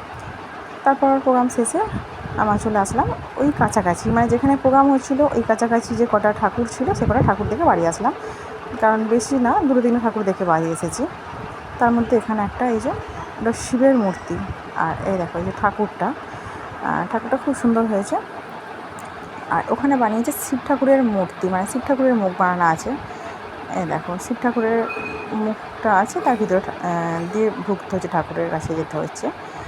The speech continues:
আর দেখো, এইটা একটা প্যান্ডেল। আর এটার ভিতরে ঠাকুরটা খুব সুন্দর করেছে, মানে, ঠাকুরের সাজগুলো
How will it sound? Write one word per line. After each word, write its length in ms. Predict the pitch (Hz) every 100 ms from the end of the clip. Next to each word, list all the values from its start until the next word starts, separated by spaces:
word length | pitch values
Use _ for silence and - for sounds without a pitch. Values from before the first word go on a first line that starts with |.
| - - -
আর 80 | 175
দেখো, 200 | 156 165 196
এইটা 280 | - 262 240
একটা 240 | 220 - 170
প্যান্ডেল। 380 | 160 156 185 - - - - - - - - - - - - -
আর 80 | 156 -
এটার 220 | 277 294 294
ভিতরে 320 | 233 247 262 262 233 226
ঠাকুরটা 340 | 233 240 - 247 285 - -
খুব 100 | 320 -
সুন্দর 300 | 226 214 220
করেছে, 340 | 208 170 165 165 185
মানে, 140 | 214 226 -
ঠাকুরের 320 | - 277 285
সাজগুলো 600 | - 220 208 220 247 269